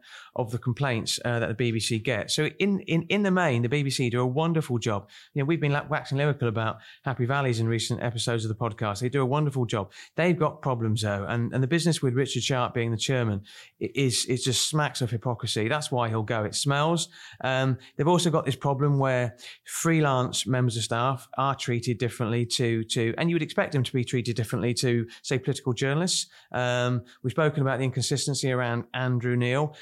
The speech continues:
et cetera, et cetera. There are a couple of things I wanna mention as well in terms of why it's been a bad week for the B B C. So the B B C have been reported, uh, no, it's been reported the B B C, uh, won't be broadcasting an episode of Sir David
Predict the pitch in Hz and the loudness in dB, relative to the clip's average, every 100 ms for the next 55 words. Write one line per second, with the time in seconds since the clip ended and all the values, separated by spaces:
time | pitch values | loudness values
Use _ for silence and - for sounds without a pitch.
0 | - - 113 - 139 - 110 156 - 120 | -16 -8 -4 -2 -2 -2 -2 -2 -2 -6
1 | - - 156 233 175 180 190 180 175 151 | -6 -6 -2 -2 0 2 2 2 0 0
2 | 143 143 131 117 131 123 123 131 123 135 | -2 0 0 0 0 0 0 -2 -2 -2
3 | 120 123 117 117 113 113 113 110 107 123 | -2 -2 -2 -4 -4 -4 -2 -2 -2 -2
4 | 104 98 - - - 147 180 185 175 170 | -2 -6 -14 -10 -2 0 2 2 2 2
5 | 156 - - 151 143 139 127 139 127 135 | 2 0 -2 -2 0 0 2 0 2 2
6 | 123 135 123 120 - 104 - 147 131 123 | 2 2 2 0 -2 -4 2 2 4 2
7 | 107 120 110 117 110 123 113 110 - - | 0 0 0 0 0 2 0 -2 -12 -12
8 | - 117 131 143 127 135 127 - 135 - | -4 0 2 2 2 2 0 0 0 2
9 | 123 131 127 - 123 120 113 - 127 123 | 0 0 0 0 2 2 0 0 0 2
10 | 117 120 | 2 0